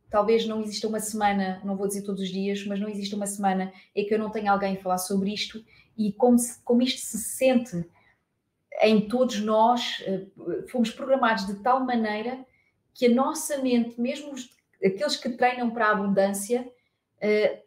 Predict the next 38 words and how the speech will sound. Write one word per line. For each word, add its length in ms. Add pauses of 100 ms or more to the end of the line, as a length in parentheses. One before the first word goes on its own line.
há 200
ali 320
um, 640 (560)
há 140
realmente 720
a 60
subtileza 1160
e 140
aquilo 240
que 100
é 40
subtil. 840 (920)
Atenção, 580
aquilo 200
que 100
é 60
subtil 500
é 60
muito 280
forte 280
e 40
tem 140
muito 300
peso. 320 (320)
A 20
pessoa 220
pensa 220
que 100
é 40
subtil 640 (240)
e 100
que 120
então 180
não 120
se 140
manifesta, 520
mas 240
não. 300